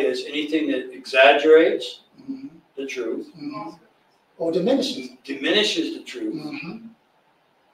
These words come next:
Speaker 1: Hides.
Speaker 2: that says nothing but the absolute truth.
Speaker 1: Mm-hmm.
Speaker 2: Now, from this standpoint, I would like to maybe interject this.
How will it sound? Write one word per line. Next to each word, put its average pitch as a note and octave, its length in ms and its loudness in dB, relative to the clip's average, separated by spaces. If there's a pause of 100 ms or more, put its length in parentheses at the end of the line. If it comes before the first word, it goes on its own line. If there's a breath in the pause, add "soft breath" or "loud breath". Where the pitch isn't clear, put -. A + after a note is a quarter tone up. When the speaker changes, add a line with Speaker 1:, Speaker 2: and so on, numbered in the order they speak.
(100)
Speaker 1:
Hides. - 400 -12
Speaker 2:
that B2+ 200 -2
says C#3+ 500 -2
nothing D3+ 540 2
but C#3+ 420 2 (220)
the - 160 -8
absolute C3 640 2
truth. - 340 -4 (300)
Speaker 1:
Mm-hmm. C3+ 400 -14 (300)
Speaker 2:
Now, E3+ 440 -2 (1120)
from F3+ 440 4
this E3+ 320 0
standpoint, D3 920 0 (1000)
I C3 160 4
would C#3 180 2
like C3+ 400 2
to A#2+ 520 -10 (1300 soft breath)
maybe C#3 340 2
interject C#3+ 520 -2
this. - 320 -16